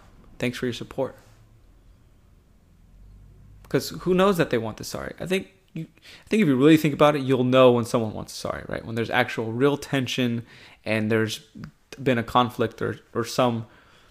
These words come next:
something you did that you actually don't feel good about at your core. Like, "Yeah, I didn't really mean when I said that. That was a mean thing I said or did, or I, I acted in a way that doesn't really sit well with me." It's like, there's probably dissonance <laughs> if you're saying sorry to things that you actually really,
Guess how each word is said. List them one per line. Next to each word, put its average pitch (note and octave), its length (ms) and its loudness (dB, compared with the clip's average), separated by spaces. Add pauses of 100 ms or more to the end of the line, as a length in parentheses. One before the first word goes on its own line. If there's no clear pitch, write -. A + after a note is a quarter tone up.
(120)
something D3 340 2
you C3 120 2
did C3 160 6
that A#2 160 6
you C3 120 4
actually C3+ 220 4
don't B2+ 240 0
feel A#2 140 -2
good B2+ 360 2
about A2+ 600 2 (160)
at A#2+ 140 0
your A2+ 120 -4
core. B2 640 0
Like, A2+ 240 -4
"Yeah, A2+ 180 6
I A2+ 60 6
didn't A#2 160 -4
really B2 160 -2
mean A#2 240 -4
when A2 100 -4
I A2+ 60 -2
said A2+ 180 -6
that. A#2 140 -2
That A2+ 80 0
was A2 120 -4
a A2+ 60 -4
mean A2+ 260 -4
thing - 140 -10
I G#2+ 120 -4
said B2+ 500 2 (300)
or A2+ 120 -4
did, A#2+ 360 4
or A2+ 140 2
I, A2 300 0
I A2 140 -4
acted A2 460 -2
in A2+ 100 -6
a G#2+ 60 -4
way G#2+ 200 2
that G#2 300 -4 (340)
doesn't A#2 280 0
really G#2 140 -2
sit - 220 -4
well A2 200 2
with G#2 140 -4
me." - 200 -14 (140)
It's - 160 -12
like, A2 260 -8 (1600)
there's A2+ 240 -2
probably A#2+ 320 4
dissonance A#2 600 2
<laughs> - 0 -
if A#2+ 100 -6
you're C3+ 100 2
saying C3+ 300 2
sorry B2+ 240 4
to A2+ 80 0
things B2 240 -2
that A2+ 140 -2
you A#2 80 2
actually A#2 280 0
really, A2 400 -2